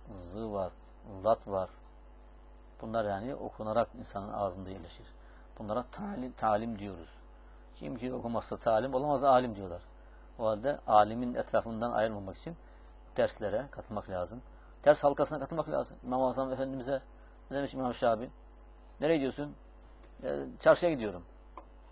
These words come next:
"Çarşıda ne yapacaksın ya? Ben seni daha kabiliyetli görüyorum ya. İlim meclisine git.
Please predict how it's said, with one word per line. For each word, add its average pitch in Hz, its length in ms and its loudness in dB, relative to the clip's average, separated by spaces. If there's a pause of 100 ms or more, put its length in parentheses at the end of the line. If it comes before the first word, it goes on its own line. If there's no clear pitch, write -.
(100)
"Çarşıda 120 260 2
ne 147 60 2
yapacaksın 160 360 2
ya? 151 100 -2
Ben 143 60 -2
seni 147 260 -6 (240)
daha 139 260 10 (280)
kabiliyetli 143 320 6
görüyorum 120 260 -2
ya. 104 100 -6 (680)
İlim 147 180 0
meclisine 143 300 2
git. 107 140 -6